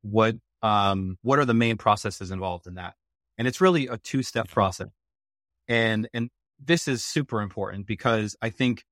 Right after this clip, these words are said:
this is where people get the fat loss. This is where they get mis-, misled about fat loss products and about fat loss in general.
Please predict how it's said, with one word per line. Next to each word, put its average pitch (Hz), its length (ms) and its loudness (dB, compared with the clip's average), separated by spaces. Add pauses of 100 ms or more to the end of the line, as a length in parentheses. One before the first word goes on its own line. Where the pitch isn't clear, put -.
(240)
this 135 160 0
is 135 100 -2
where 127 140 4
people 123 280 -2
get 110 300 -2
the 107 80 -8
fat 117 300 0
loss. 110 500 -2 (560)
This 135 140 -2
is 165 80 -2
where 160 120 6
they 135 120 0
get 123 120 0
mis-, 113 320 0
misled 117 440 -2
about 107 260 -2
fat 113 220 0
loss 104 180 0
products 120 440 2
and 117 120 -4
about 107 220 0
fat 107 240 0
loss 98 260 -2
in 95 100 -6
general. 92 440 -4